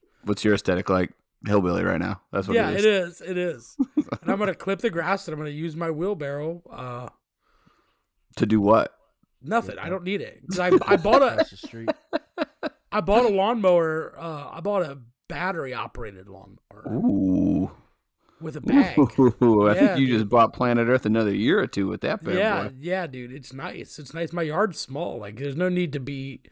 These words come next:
Speaker 2: running gas. And then I got a bag finally. Allison's been bitching about a bag. And I had been like, "I don't, we don't need a new lawnmower. Our lawnmower works fine." And when our lawnmower broke, I was like,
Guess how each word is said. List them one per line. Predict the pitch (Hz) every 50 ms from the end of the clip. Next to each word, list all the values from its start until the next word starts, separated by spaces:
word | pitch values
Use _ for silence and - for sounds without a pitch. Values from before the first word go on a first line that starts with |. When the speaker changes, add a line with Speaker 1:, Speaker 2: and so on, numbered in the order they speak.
| _ _ _ _ _ _ _ _ _ _
Speaker 2:
running | 131 139 143 131 131 127 120
gas. | 110 117 113 120 127 151 147 - -
And | 143 139
then | 135 131 131
I | 131 147
got | 143 147 131
a | 113
bag | 101 - 123 123 135 135 135 131 -
finally. | - - 127 123 120 120 120 117
Allison's | 117 139 143 139 123 - - 120
been | 107 139 127 123 113
bitching | 127 123 117 - 117 113
about | 113 120 117 113 107
a |
bag. | 104 - 113 113 120 113 101 101 98 104 _ _ _ _ - - - _ _ - _
And | - 135 135
I | 131 165 214 202
had | 165 131 120
been | 120 123 120
like, | 120 120 113 98 - _ _ _ _ -
"I | - 160
don't, | 175 165 139 -
we | 180
don't | 196 202 196
need | 208 214
a | 190
new | 185 185 156
lawnmower. | 135 135 131 123 117 117 120
Our | 127 135
lawnmower | 135 131 143 147 147 143 147 143
works | 135 135 127 - -
fine." | - - 143 147 139 120
And | 117 127
when | 131 139
our | 131 120
lawnmower | 120 123 127 120 117 113 110
broke, | 101 104 117 117 113 -
I | 127
was | 117 110
like, | 110 107 -